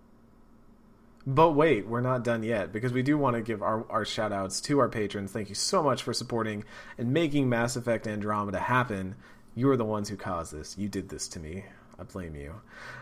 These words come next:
Uh, Ruben Vanderlund, thank you so much for donating to the amount that we will shout you out. And you can submit questions. Feel free. This is not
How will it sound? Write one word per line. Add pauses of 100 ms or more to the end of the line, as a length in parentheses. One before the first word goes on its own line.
(120)
Uh,
Ruben
Vanderlund,
thank
you
so
much
for
donating
to
the
amount
that
we
will
shout
you
out.
And
you
can
submit
questions.
Feel
free.
This
is
not